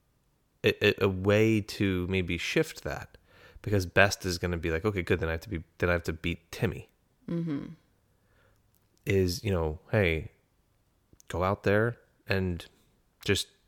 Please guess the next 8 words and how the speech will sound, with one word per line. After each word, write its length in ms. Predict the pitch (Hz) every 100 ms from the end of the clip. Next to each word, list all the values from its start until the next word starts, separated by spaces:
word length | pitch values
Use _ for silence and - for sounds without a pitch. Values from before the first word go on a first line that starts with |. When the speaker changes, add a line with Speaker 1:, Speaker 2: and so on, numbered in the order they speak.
| _ _ _
Speaker 1:
be 80 | 95
you. 280 | 92 76 - - _ _ _ _ _ _ _ _ _ _ _ _ _ _ -
Like, 100 | 85
whatever 260 | 98 131 143
that 180 | 113
is, 320 | 98 92 - - _ _ _ _
be 80 | 95
you." 260 | 87 58